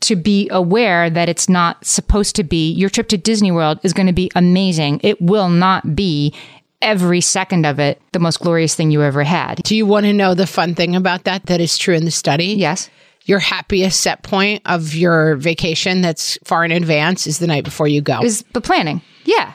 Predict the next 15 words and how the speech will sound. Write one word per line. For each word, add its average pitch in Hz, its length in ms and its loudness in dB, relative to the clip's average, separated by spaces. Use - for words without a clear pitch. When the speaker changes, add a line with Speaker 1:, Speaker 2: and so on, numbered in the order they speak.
Speaker 2:
And 320 120 -2
it 330 100 -2
doesn't 330 240 0
mean 294 140 0
you 262 80 2
have 254 100 0
a 220 80 0
bad 180 260 -2
time 185 220 -2
on 170 140 2
vacation. 175 500 -2
It 185 140 -4
just, - 340 -6
you're 220 220 2
not 262 240 0